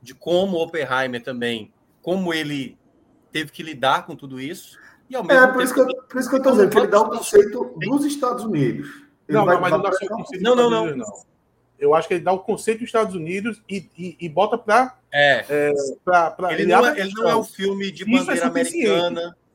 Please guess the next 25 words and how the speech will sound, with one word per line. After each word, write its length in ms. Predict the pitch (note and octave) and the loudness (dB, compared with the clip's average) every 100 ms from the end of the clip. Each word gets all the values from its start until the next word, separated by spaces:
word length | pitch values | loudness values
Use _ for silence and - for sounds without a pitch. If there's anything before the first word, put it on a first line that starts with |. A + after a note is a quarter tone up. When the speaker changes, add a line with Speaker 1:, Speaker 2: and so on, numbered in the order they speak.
| - | -16
Speaker 1:
entendeu? 260 | C#3 C#3 | -10 0
Speaker 2:
Não 80 | C3+ | 2
é 20 | |
o 20 | D3+ | 6
Speaker 3:
Não, 60 | |
não, 80 | D3 | 4
Speaker 2:
Patriota. 540 | D3 C3+ G2 - - - _ | 4 2 0 -2 -8 -14 _
Speaker 3:
ele, 80 | F#3+ G3+ | -10 -2
ele 60 | |
abre 260 | F#3 A3+ B3+ | 2 2 0
pra 100 | C4 | -2
Speaker 1:
Não 120 | F3+ | 0
é, 40 | |
Speaker 3:
poder 120 | D3+ A3 | 0 2
ver 60 | G#3 | 0
Speaker 1:
não 60 | |
Speaker 3:
se 80 | - | -2
Speaker 1:
é, 40 | B3+ | -4
Speaker 3:
é 40 | C4 | -6
Speaker 1:
não 140 | B3+ | -8
é. 40 | C4 | -8
Speaker 3:
suficiente. 520 | E4+ B3+ F3+ B2 G2+ _ _ _ | -6 -4 -6 -8 -18 _ _ _
Tanto 320 | A3+ D4 D4+ F3 | -4 -4 -2 0
é 180 | A3+ | 0
que, 320 | B3 - G3 | -2 -6 -14